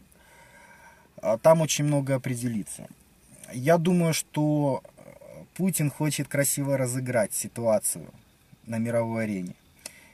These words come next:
Именно поэтому он очень долго выдерживает паузу. Мне кажется, ситуация будет... Это просто прогноз. Я, я не знаю, как будет точно,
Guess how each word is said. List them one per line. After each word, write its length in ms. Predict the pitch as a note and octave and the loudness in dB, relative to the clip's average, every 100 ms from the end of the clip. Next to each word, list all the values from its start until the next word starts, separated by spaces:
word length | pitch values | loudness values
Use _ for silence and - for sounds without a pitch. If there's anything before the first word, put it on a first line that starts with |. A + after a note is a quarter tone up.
| _ - | _ -18
Именно 300 | - C3 C#3 | -4 -2 0
поэтому 360 | C3 D3+ C#3 C3+ | 0 0 2 2
он 100 | C3 | 2
очень 200 | B2+ C3 | 0 -2
долго 260 | B2 B2 A#2+ | -2 -2 -2
выдерживает 580 | A#2+ A#2 A2 A2 A2+ - | -6 -6 -6 -6 -6 -6
паузу. 480 | G#2+ F2 F2+ F#2+ | -4 -4 -6 -10
Мне 200 | G#2 C#3 | -4 -4
кажется, 380 | C#3 D3 C#3 - | 0 0 0 -4
ситуация 560 | - C3 C#3+ C#3+ - B2 | -8 -2 2 2 0 -6
будет... 240 | B2+ - | -6 -4
Это 220 | D3+ C#3 D#3 | -2 0 2
просто 360 | F#3 F#3 E3 | 4 2 0
прогноз. 500 | C#3+ C#3+ C#3+ B2 - | -2 -2 0 -2 0
Я, 180 | B2 C3+ | 0 0
я 180 | B2 C3+ | 2 0
не 120 | D3 | 2
знаю, 400 | C#3 D#3+ D#3+ C#3 | 0 4 4 4
как 260 | - C3 B2 | 2 -2 -2
будет 300 | B2+ B2 B2 | -6 -6 -6
точно, 520 | D#3+ F3 - A#2+ G2+ | -2 0 0 -4 -6